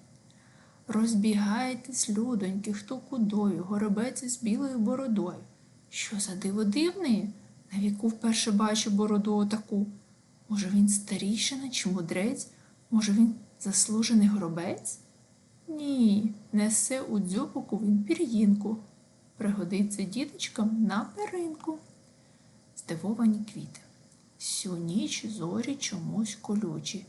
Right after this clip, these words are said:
як налякані їжачки. Сю ніч сойка кричала в кручі, сю ніч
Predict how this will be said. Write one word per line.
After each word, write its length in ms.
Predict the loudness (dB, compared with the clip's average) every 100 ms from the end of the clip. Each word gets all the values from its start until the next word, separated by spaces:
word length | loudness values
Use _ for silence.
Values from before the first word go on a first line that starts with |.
| -20 -20 -12
як 220 | -10 -6
налякані 600 | -8 -8 -10 -8 -4 -2
їжачки. 640 | -2 -2 -4 -4 -4 -4 -6 -8 -18 -20 -20 -20 -14
Сю 220 | -6 -4
ніч 500 | 0 0 0 -6 -10 -14
сойка 440 | -6 -6 -4 -4
кричала 680 | -2 0 0 0 0 2 0
в 140 | -2
кручі, 520 | 2 4 4 2 -2 -4 -14 -20
сю 220 | -10 -2
ніч 400 | 2 2 0 -8